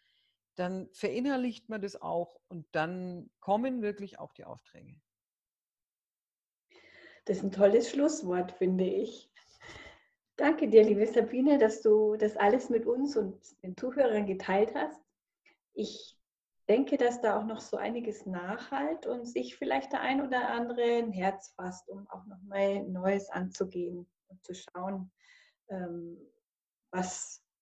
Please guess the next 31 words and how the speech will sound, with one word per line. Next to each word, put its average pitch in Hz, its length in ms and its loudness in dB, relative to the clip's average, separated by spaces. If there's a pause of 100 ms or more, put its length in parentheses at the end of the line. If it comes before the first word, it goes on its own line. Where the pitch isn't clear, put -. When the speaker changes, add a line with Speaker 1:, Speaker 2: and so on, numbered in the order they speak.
(120)
Speaker 2:
er 190 260 4
oder 185 140 -2
sie 196 220 -6
denn 190 180 2
noch 175 160 -8
machen 185 360 -6
möchte. 170 480 -10 (920)
Danke 233 360 6
auch 214 120 0
an 185 120 2
Sie, 269 240 0
liebe 285 260 2
Zuhörerinnen 240 960 4
und 185 120 -6
Zuhörer, 240 580 -2
für 208 80 -8
Ihre 175 240 -6
Zeit 247 460 -4
und 254 140 -10 (200)
für 196 100 4
Ihr 185 180 4
Interesse. 202 680 -4 (1160)
Sabine, 311 440 4
nun 311 140 10
möchte 277 260 6
ich - 200 -6
dir 202 140 10
das 175 200 6
Schlusswort - 440 -2
noch 170 140 -10
übergeben. 175 640 -12